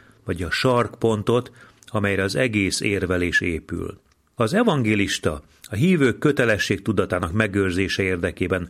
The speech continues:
arra kényszerül, hogy valamiféle kellemetlen és meglepetésszerű találkozást, valamint fenyegetéseket helyezzen kilátásba. Ebből az következik, hogy Lukács közössége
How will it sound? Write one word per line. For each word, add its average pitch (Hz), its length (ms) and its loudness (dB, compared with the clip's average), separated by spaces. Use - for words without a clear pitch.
arra 127 340 2
kényszerül, 92 680 0
hogy 101 140 0
valamiféle 123 680 0
kellemetlen 107 640 0
és 101 180 0
meglepetésszerű 110 960 0
találkozást, 90 1080 -2
valamint 127 400 0
fenyegetéseket 117 880 0
helyezzen 101 440 0
kilátásba. 123 680 0
Ebből 131 200 2
az 170 200 -2
következik, 131 840 0
hogy 120 360 0
Lukács 131 560 2
közössége 123 1000 0